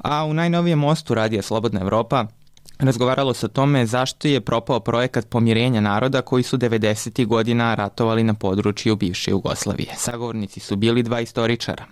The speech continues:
Milivoj Bešlin, naučni saradnik Instituta za filozofiju i društvenu teoriju Univerziteta u Beogradu, i Husnija Kamberović, profesor Filozofskog fakulteta u Sarajevu. U ovoj emisiji objavljujemo deo tog razgovora.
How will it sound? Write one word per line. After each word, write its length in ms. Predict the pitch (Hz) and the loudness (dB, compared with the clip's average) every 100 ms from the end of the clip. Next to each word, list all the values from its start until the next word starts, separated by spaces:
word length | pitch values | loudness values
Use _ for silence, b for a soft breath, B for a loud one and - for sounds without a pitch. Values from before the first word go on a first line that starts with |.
| - | 0
Milivoj 340 | 104 98 - - | 2 2 0 0
Bešlin, 480 | 104 - 131 135 | -2 0 0 2
naučni 360 | 107 92 - - | 2 0 -2 -4
saradnik 520 | - 101 107 107 104 | -2 -2 -2 -2 -2
Instituta 480 | 101 - - 107 110 | -4 -4 -2 0 0
za 120 | 98 | -2
filozofiju 640 | 95 95 98 101 101 - 117 | -4 -2 0 0 -2 0 0
i 60 | |
društvenu 440 | 101 101 - 104 104 | 2 0 0 2 2
teoriju 560 | 104 107 113 113 113 | 2 2 2 2 2
Univerziteta 760 | 113 110 104 98 - - 107 - | 2 2 2 0 -4 -4 -4 -4
u 40 | - | -4
Beogradu, 480 | 117 113 139 143 143 B B B B | -4 0 0 0 -2 B B B B
i 100 | 170 | -4
Husnija 460 | - 131 - 127 | 0 -2 0 0
Kamberović, 560 | 104 95 98 113 117 - | 0 -2 -2 -2 -4 -6
profesor 540 | - 110 98 113 123 | -2 -2 0 -2 -2
Filozofskog 600 | 117 104 95 107 - 113 | -2 0 0 -2 -2 -4
fakulteta 500 | - 107 110 - 107 | -4 -4 -2 -2 -2
u 60 | 101 | -4
Sarajevu. 500 | - 101 - - - - B B B | -2 -2 -2 -4 -8 -14 B B B
U 80 | |
ovoj 200 | 117 113 | -6 -6
emisiji 380 | 101 113 - 135 | -8 -8 -6 -2
objavljujemo 580 | 123 110 110 117 113 117 | 0 2 2 2 2 0
deo 280 | 110 104 98 | 0 0 0
tog 220 | - - | -4 -6
razgovora. 500 | - - - - - | -4 -6 -8 -8 -8